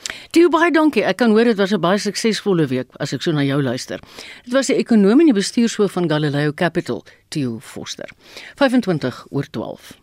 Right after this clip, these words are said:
Die derde getuie in die Senzo Meyiwa moordverhoor, Tumelo Madlala,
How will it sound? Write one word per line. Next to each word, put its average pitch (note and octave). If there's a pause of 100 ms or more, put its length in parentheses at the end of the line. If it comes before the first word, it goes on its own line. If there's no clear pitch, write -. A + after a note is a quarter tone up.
(680)
Die A#3
derde C#4+
getuie C3
in D3
die D3+
Senzo G3
Meyiwa D#3
moordverhoor, C3+ (420)
Tumelo F#3+
Madlala, D#3+